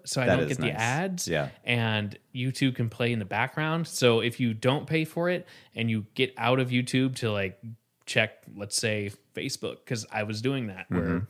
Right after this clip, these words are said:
Speaker 1: it, YouTube will shrink down
Speaker 2: It'll
Speaker 1: to the
Speaker 2: minimize.
Speaker 1: bottom, and then you can still operate other systems if you pay for it.
Speaker 2: Yeah.
Speaker 1: Kinda nice feature, but I like that I don't have
Speaker 2: So
Speaker 1: to
Speaker 2: the
Speaker 1: deal
Speaker 2: app is still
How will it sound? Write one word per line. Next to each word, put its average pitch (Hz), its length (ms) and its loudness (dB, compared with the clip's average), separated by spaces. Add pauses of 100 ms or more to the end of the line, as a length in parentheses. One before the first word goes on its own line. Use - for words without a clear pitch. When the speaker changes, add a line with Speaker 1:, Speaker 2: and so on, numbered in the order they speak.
(440)
Speaker 1:
it, 127 220 4 (1040)
YouTube 147 360 4
will 123 80 0
shrink 131 320 2
down 117 280 4
Speaker 2:
It'll 98 140 -2
Speaker 1:
to 82 60 -4
the 82 60 0
Speaker 2:
minimize. 78 200 2
Speaker 1:
bottom, 110 400 6 (140)
and 117 140 -2
then 107 140 0
you 107 100 -2
can 113 140 -4
still 104 440 -2
operate 110 400 0
other 101 300 -6
systems 110 580 -4
if 127 200 2
you 117 80 0
pay 113 200 -2
for 85 200 -12
it. - 160 -20
Speaker 2:
Yeah. 80 260 2 (120)
Speaker 1:
Kinda 208 200 0
nice 135 260 -4
feature, 104 320 -6
but 185 180 0
I 160 60 4
like 147 320 2
that 117 160 2
I 113 60 0
don't 117 160 -4
have 120 160 0
Speaker 2:
So 156 100 10
Speaker 1:
to 139 40 8
Speaker 2:
the 120 120 8
Speaker 1:
deal 120 80 12
Speaker 2:
app 165 180 8
is 127 140 2
still 107 580 6